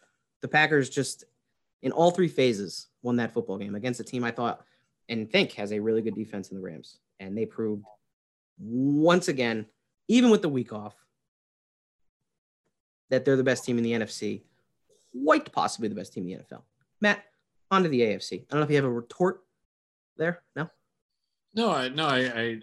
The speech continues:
Speaker 2: I really don't. I mean, noth-, nothing you said was, was wrong. The, the Rams have always had a, I've had a good defense all year, but it just is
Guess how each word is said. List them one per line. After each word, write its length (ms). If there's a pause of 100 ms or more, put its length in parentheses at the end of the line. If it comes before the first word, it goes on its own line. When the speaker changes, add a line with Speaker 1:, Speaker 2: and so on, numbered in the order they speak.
Speaker 2:
I 40
really 280
don't. 200
I 60
mean, 140
noth-, 160 (140)
nothing 300
you 60
said 300
was, 600 (160)
was 360
wrong. 520 (180)
The, 320
the 80
Rams 340
have 100
always 260
had 140
a, 220 (220)
I've 180
had 180
a 60
good 160
defense 520
all 160
year, 340
but 160
it 120
just 300
is 600